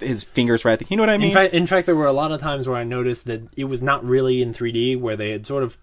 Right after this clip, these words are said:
Speaker 2: taken the effect away because they were like, "Well, we're not using it here, and it's, it'll, it'll be just, it'll hurt the movie if we use it
Speaker 1: And
Speaker 2: here."
Speaker 1: I think that's
Speaker 2: And then when they had something cool to do, then it came out.
Speaker 1: Yeah, I think
Speaker 2: And
Speaker 1: that's
Speaker 2: how,
Speaker 1: why
Speaker 2: how he did that, I don't know.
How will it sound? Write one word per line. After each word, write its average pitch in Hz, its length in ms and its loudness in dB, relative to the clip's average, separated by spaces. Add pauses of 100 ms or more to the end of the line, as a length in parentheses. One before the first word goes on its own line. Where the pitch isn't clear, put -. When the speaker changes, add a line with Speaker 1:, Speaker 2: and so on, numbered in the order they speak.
(120)
Speaker 2:
taken 131 320 -4
the 123 100 -4
effect 117 300 -8
away 127 440 2
because 160 240 -6
they 131 60 -4
were 110 100 -4
like, 104 200 -8
"Well, 120 80 -4
we're 123 120 -6
not 147 180 -4
using 151 260 -4
it 131 80 -8
here, 131 220 -6
and 113 180 -8
it's, 104 220 -12 (320)
it'll, 117 280 -6
it'll 123 180 -4
be 123 140 -6
just, 117 280 -10
it'll 113 160 -4
hurt - 260 0
the 139 80 -6
movie 120 320 0
if 107 100 -6
we 113 80 -6
use 110 200 -8
it 107 80 -8
Speaker 1:
And 170 100 0
Speaker 2:
here." 190 80 6
Speaker 1:
I - 80 2
think 110 140 -4
that's 165 220 0
Speaker 2:
And 127 80 -2 (100)
then 143 40 -6
when 139 120 -4
they 127 100 -6
had 120 160 -8
something 127 220 -8
cool 190 260 -2
to 139 100 -2
do, 117 300 -2 (260)
then 123 200 -4
it 110 100 -8
came 110 220 -8
out. 107 200 -6
Speaker 1:
Yeah, 151 140 6
I 160 60 4
think 214 160 6
Speaker 2:
And 214 80 4
Speaker 1:
that's - 60 0
Speaker 2:
how, 147 120 8
Speaker 1:
why 131 280 10
Speaker 2:
how 175 180 4
he 202 140 -2
did 185 180 -6
that, 196 160 -2
I 117 80 -6
don't 107 160 -4
know. 156 280 0